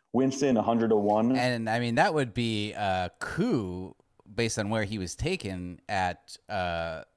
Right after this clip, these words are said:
Speaker 2: what, number fifty-three overall in the second round?
Speaker 1: Yeah, and I, I was shocked he dra-, I mean, he, he was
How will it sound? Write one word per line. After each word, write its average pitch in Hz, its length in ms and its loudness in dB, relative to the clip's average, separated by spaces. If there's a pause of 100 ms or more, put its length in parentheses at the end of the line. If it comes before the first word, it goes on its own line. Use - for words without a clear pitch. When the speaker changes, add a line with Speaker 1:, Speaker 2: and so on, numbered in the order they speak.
Speaker 2:
what, 107 200 -8
number 117 180 -2
fifty-three 123 1000 -6
overall 175 420 0
in 156 60 -2
the 110 80 -4
second 131 240 -6
round? 139 280 -6 (480)
Speaker 1:
Yeah, 120 300 2
and 113 140 6
I, 113 60 4
I 117 180 4
was 120 160 4
shocked 101 420 4
he 107 100 2
dra-, 104 240 4
I 113 60 8
mean, 123 240 6
he, 110 320 -2
he - 160 0
was 175 240 2